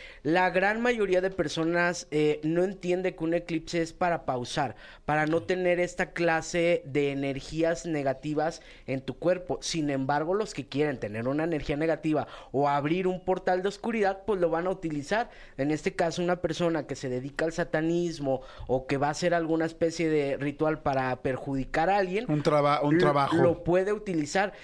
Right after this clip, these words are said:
Speaker 1: Sin embargo, una persona que quiere liberarse, protegerse, no tenemos que hacer nada. Tenemos que hacer algo previo.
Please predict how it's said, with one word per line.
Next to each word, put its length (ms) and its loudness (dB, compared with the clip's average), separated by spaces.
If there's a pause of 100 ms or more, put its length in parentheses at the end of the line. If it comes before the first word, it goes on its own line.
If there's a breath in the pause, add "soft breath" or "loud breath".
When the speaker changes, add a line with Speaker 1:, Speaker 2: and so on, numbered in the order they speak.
(140 loud breath)
Speaker 1:
Sin 300 0
embargo, 360 2
una 220 0
persona 480 0
que 340 0
quiere 260 2
liberarse, 840 0
protegerse, 800 -4 (340 soft breath)
no 340 2
tenemos 420 0
que 100 -6
hacer 240 -2
nada. 220 0
Tenemos 360 2
que 100 2
hacer 200 0
algo 320 0
previo. 380 0